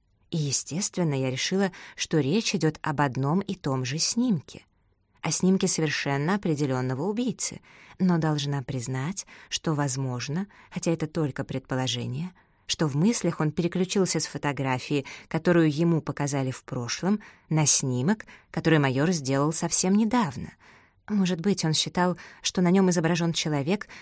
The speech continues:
которого он считал убийцей. "Женщины!" — фыркнул мистер Рэффил в изнеможении. "Все вы одинаковы, абсолютно все. Ничего не можете сказать точно.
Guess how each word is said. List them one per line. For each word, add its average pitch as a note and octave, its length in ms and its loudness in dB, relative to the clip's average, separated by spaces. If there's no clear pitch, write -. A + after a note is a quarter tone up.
которого F3 440 2
он F#3 140 2
считал G3+ 640 4
убийцей. C#3 680 -2
"Женщины!" — C3+ 800 2
фыркнул C#3+ 480 -2
мистер C#3 380 0
Рэффил D#3+ 440 0
в D#3 80 0
изнеможении. C#3 880 -4
"Все - 440 4
вы C#3+ 100 2
одинаковы, A2 640 -8
абсолютно G3 800 2
все. - 240 0
Ничего A#3 640 4
не C#3 120 0
можете B2+ 320 -4
сказать B2+ 400 -2
точно. - 400 -6